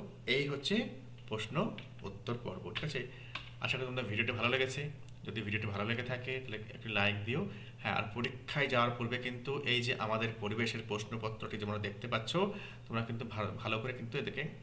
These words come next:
এটাকে একটু রেডি করে নাও, তাহলে পরীক্ষায় কিন্তু বেশি মার্কস ক্যারি করতে পারবে। দেখো পরীক্ষা থেকে এখান থেকে অনেক মার্কস কিন্তু, অনেক যে পরীক্ষার যে কোশ্চেন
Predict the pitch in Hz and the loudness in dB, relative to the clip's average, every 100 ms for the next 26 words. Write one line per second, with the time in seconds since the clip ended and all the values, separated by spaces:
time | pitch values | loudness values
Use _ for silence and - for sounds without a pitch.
0 | 110 117 151 151 147 104 104 107 107 101 | -2 0 -2 -2 -2 4 6 6 2 0
1 | 101 - - - - - - - - - | -2 -4 -10 -12 -14 -14 -14 -12 -12 -6
2 | - 117 - 233 127 135 131 196 226 - | -2 0 0 2 2 0 4 4 4 0
3 | - - - 101 110 - 143 117 110 - | -8 -12 -8 4 6 6 4 6 6 4
4 | - 104 104 104 - - 98 92 95 - | 2 4 4 2 -2 0 0 0 -2 -2
5 | - - - 123 120 139 139 139 139 143 | -4 -8 -6 -4 -2 0 0 0 -2 -4
6 | - - - - - 160 165 156 147 151 | -6 -6 -6 -4 2 4 4 4 2 2
7 | - - 180 214 - - - 120 143 143 | -2 0 2 2 -2 -8 -4 2 2 2
8 | - 131 120 117 - 120 - - 127 - | -2 0 0 0 0 0 0 -2 0 2